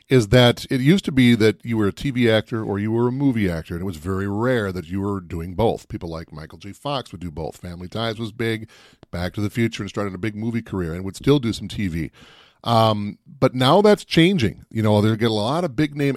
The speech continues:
actors that never did a T V show are now doing T V shows, and not just on the networks, but now you got streaming services. You got Kevin Spacey in House of Cards. You've got The Walking Dead, and it's becoming much more serialized. You've got, uh, cable T V shows like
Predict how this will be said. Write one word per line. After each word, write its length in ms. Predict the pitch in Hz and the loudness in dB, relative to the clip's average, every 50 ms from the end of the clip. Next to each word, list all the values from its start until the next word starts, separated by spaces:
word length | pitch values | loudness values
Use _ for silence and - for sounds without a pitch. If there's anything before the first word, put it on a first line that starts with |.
| - - | -4 -4
actors 400 | 127 139 139 - - 104 95 - | -4 -4 -6 -6 -8 -8 -6 -6
that 100 | 123 - | -6 -6
never 480 | 120 123 123 127 135 156 185 185 170 | -6 -4 0 4 4 6 6 6 4
did 160 | 123 120 101 | 4 2 0
a 60 | 98 90 | 0 -2
T 180 | - - 101 | -2 -2 -2
V 140 | 87 90 87 | 0 -2 -2
show 340 | 78 - - 85 78 78 90 | -4 -4 -6 -6 -4 -2 0
are 140 | - 131 131 | 0 0 2
now 220 | 127 131 135 143 | 4 4 4 4
doing 280 | 123 135 131 127 123 113 | 4 2 0 0 0 -4
T 200 | - - 139 127 | -8 -8 -8 -6
V 180 | 123 160 185 | -6 -6 -6
shows, 420 | 170 - - 110 98 98 98 - - - - - _ _ _ - | -4 -2 0 0 0 0 -2 -4 -6 -12 -20 -20 _ _ _ -4
and 120 | 120 120 123 | -2 0 4
not 220 | 131 151 180 180 | 4 4 4 2
just 220 | - 170 151 - | 0 -2 -2 -2
on 120 | 143 131 139 | -4 -6 -6
the 60 | 131 | -2
networks, 440 | 123 127 151 165 - 131 117 - - | 0 0 0 0 0 -2 -4 -4 -6
but 120 | 120 110 | -6 -6
now 120 | 101 98 107 | -4 -4 -4
you 100 | 117 117 | -2 -2
got 180 | 123 127 123 | -2 -2 -2
streaming 380 | - - - 143 143 151 151 139 | -4 -6 -6 -4 -4 -4 -4 -6
services. 500 | - - 127 104 85 87 82 82 78 71 | 0 2 2 2 2 0 -4 -6 -8 -6
You 80 | 87 | -4
got 200 | 95 101 95 87 | -2 -2 -2 -2
Kevin 260 | - 107 101 101 110 104 | -4 -4 -4 -6 -8 -10
Spacey 600 | - - 110 117 120 123 113 - 104 98 98 98 | -8 -6 -4 -2 -2 -4 -4 -6 -6 -6 -6 -6
in 100 | 95 95 | -6 -8
House 320 | 85 78 92 90 87 - | -10 -10 -10 -10 -12 -12
of 80 | 139 - | -14 -16
Cards. 560 | - - - 135 135 117 92 - - - - - - - _ _ _ - | -10 -4 0 2 2 2 2 0 -4 -10 -14 -16 -20 -20 _ _ _ -10
You've 140 | 107 107 | -8 -4
got 200 | 98 113 107 104 | -2 0 -2 -2
The 80 | - 113 | -2 -6
Walking 540 | 101 95 92 98 101 - - 117 117 120 110 | -8 -6 -6 -6 -6 -8 -10 -10 -12 -10 -6
Dead, 340 | 98 117 123 127 120 107 92 | -2 2 4 4 4 4 2
and 100 | 90 92 | 0 -2
it's 120 | 104 - | -4 -4
becoming 420 | - 131 - - 123 110 107 101 | -4 -4 -2 -2 -2 -4 -4 -4
much 180 | 101 101 101 - | -6 -6 -6 -8
more 160 | - 101 95 | -8 -8 -8
serialized. 480 | - - - 107 98 95 90 85 85 - | -8 -6 -4 -4 -4 -4 -4 -6 -8 -8
You've 120 | 101 95 | -8 -2
got, 280 | 98 107 104 101 - - | 0 0 0 0 0 -2
uh, 280 | 104 98 95 92 95 - - | -2 -2 0 -2 -2 -4 -6
cable 320 | - - 123 127 - 120 | -4 -2 -2 -2 -2 -4
T 160 | - - 113 101 | -6 -6 -8 -6
V 100 | 101 95 | -6 -8
shows 380 | - - 104 92 92 90 87 | -6 -6 -6 -6 -6 -6 -6
like 240 | 95 92 95 - | -8 -8 -8 -10